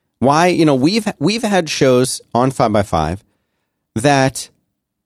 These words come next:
have worked and worked very well. We've had other shows that have not worked. And when I say not worked, I mean, m-, maybe they didn't make enough money to justify keep doing them. Maybe they,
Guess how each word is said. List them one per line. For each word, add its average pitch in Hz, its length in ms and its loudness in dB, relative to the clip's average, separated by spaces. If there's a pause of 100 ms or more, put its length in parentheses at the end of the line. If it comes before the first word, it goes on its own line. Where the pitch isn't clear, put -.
(120)
have 147 180 -2
worked 107 520 0
and 127 160 2
worked 120 200 0
very 107 260 2
well. 98 320 -2 (440)
We've 127 240 0
had 127 300 0
other 135 260 2
shows 113 540 0 (260)
that 196 100 2
have 160 160 -2
not 233 220 2
worked. 98 460 -4 (200)
And 135 140 2
when 147 80 2
I 151 80 2
say 190 180 -2
not 175 240 2
worked, 131 360 0 (440)
I 156 80 2
mean, 170 720 -2
m-, 156 160 0 (140)
maybe 165 460 2
they 143 600 2
didn't 156 400 -2 (580)
make 143 460 2
enough 127 300 0
money 123 540 2
to 107 140 -6
justify 110 580 0
keep 101 260 -4
doing 143 300 2
them. 139 220 0 (260)
Maybe 135 360 2
they, 123 480 2